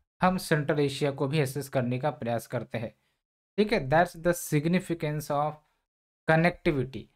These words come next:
तो इंटरनेशनल रिलेशन में जब भी हम रिलेशंस डिस्कस करते हैं तो एक तो हम स्ट्रेटजिक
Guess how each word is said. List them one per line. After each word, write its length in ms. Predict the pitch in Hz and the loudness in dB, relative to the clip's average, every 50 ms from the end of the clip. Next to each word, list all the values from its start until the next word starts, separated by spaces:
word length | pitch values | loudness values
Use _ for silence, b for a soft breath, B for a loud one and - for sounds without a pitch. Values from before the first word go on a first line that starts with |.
| _ _ _ - | _ _ _ 0
तो 80 | 170 160 | 0 2
इंटरनेशनल 680 | 151 147 147 135 170 175 180 185 170 - - 214 214 | 2 2 2 4 4 4 4 2 0 0 2 2 2
रिलेशन 440 | 196 185 175 175 170 165 - 180 175 | 4 2 2 0 0 0 -2 -2 -4
में 280 | 170 165 160 160 175 - _ _ _ - | -2 -6 -6 -6 -8 -10 _ _ _ -8
जब 320 | 131 131 135 143 143 143 143 143 139 | -4 2 4 4 4 2 0 0 4
भी 140 | 165 190 185 | 4 6 6
हम 200 | 180 180 165 147 | 4 2 0 -2
रिलेशंस 720 | 139 131 139 143 139 - - 160 165 165 156 - - - - _ _ _ _ _ _ _ - | -2 0 0 -2 -2 -4 -6 -6 -4 -4 -6 -6 -10 -18 -20 _ _ _ _ _ _ _ -10
डिस्कस 460 | 120 117 131 131 - - 185 175 180 - - | -2 -2 -2 -2 0 0 0 -2 -2 -2 -4
करते 300 | 156 135 131 131 - 139 | -2 -2 -2 -4 -4 -2
हैं 180 | 131 131 131 131 - - - _ _ _ _ _ _ _ _ - | -2 -2 -4 -4 -8 -14 -20 _ _ _ _ _ _ _ _ -2
तो 120 | 214 208 - | -2 -2 0
एक 240 | 170 175 170 - - | 0 0 0 -2 -2
तो 80 | - 196 | 0 2
हम 200 | 180 180 185 190 - - - - | 2 2 2 -2 -4 -10 -14 -14
स्ट्रेटजिक 840 | 151 - - - - - 160 165 165 156 151 151 170 208 208 202 202 | -12 -12 -14 -12 -4 2 2 4 4 4 2 2 2 2 0 0 -8